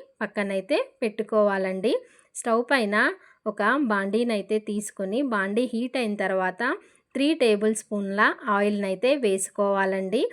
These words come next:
ఆయిల్ హీట్ అయిన తర్వాత వన్ టేబుల్ స్పూన్ జీలకర్ర, కట్ చేసి పక్కన పెట్టుకున్న ఉల్లిపాయలు and పచ్చిమిర్చి వేసి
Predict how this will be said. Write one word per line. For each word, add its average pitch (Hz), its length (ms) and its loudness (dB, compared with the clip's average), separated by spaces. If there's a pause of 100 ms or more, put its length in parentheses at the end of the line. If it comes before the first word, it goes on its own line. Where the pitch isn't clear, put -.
(300)
ఆయిల్ 233 440 4
హీట్ 247 320 0
అయిన 214 200 2
తర్వాత 190 520 0 (680)
వన్ 240 220 2
టేబుల్ 214 400 2
స్పూన్ 247 380 0
జీలకర్ర, 190 500 0 (1300)
కట్ 226 220 -2
చేసి 269 300 0
పక్కన 214 360 -4
పెట్టుకున్న 196 640 -4 (640)
ఉల్లిపాయలు 214 680 0 (120)
and 202 300 -2
పచ్చిమిర్చి 220 680 -2
వేసి 190 420 -2